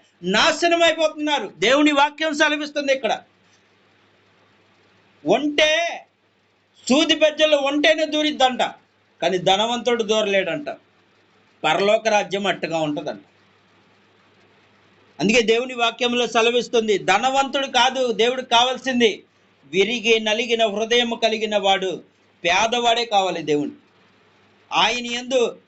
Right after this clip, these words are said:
నడక నడిచింది ఎవరంటే, యేసు ప్రభు వారి తర్వాత బాప్తిసం పొందుకున్న స్థలంలో ఎవరున్నారంటే, ఈ పన్నెండు మంది శిష్యులు ఉన్నారు.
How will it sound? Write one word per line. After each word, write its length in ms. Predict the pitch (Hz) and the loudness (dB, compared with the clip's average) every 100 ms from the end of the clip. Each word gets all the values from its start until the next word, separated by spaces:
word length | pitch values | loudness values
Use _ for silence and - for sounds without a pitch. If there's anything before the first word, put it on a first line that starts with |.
| _ 160 | _ -2
నడక 340 | 190 240 277 | 0 0 0
నడిచింది 560 | 269 262 285 285 285 262 | 0 0 -2 -4 0 0
ఎవరంటే, 680 | 247 262 254 262 285 320 254 | 0 -2 -4 2 2 4 2
యేసు 320 | 277 294 285 | -2 -4 0
ప్రభు 280 | 269 269 262 | 2 4 4
వారి 160 | 262 | 2
తర్వాత 400 | 254 254 254 254 | 2 0 2 0
బాప్తిసం 640 | 254 240 262 277 269 269 254 | 0 0 0 -2 -2 -2 -2
పొందుకున్న 500 | 254 240 254 240 240 | -2 -2 -2 2 2
స్థలంలో 480 | - 247 254 254 | 2 2 2 0
ఎవరున్నారంటే, 1080 | 240 240 254 254 247 240 233 262 330 320 - _ _ | 2 2 0 -4 -2 -2 0 2 2 2 -4 _ _
ఈ 80 | 156 | -4
పన్నెండు 520 | 151 180 208 220 220 | 0 0 2 0 0
మంది 320 | 220 220 214 196 | 0 0 -2 -2
శిష్యులు 420 | 196 - 190 175 | -4 -4 -2 -2
ఉన్నారు. 260 | 151 113 | -4 -8